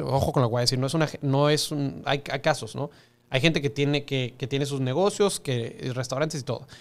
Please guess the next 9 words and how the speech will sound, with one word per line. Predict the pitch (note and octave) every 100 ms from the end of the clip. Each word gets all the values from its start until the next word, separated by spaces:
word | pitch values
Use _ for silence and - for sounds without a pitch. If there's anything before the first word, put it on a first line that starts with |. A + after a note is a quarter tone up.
| - _ _
Pero | D#3 C#3+ C#3+
la | C#3
gran | C#3+ F3
mayoría | G#3+ D#3 C#3 D3+
de | C#3+ A#2+
empresas, | A#2+ C3 C3+ B2 B2+ C#3 C3+
y, | B2+
bueno, | C#3+ B2+
empresarios, | A2 C3 B2 C#3 B2+ C3+ -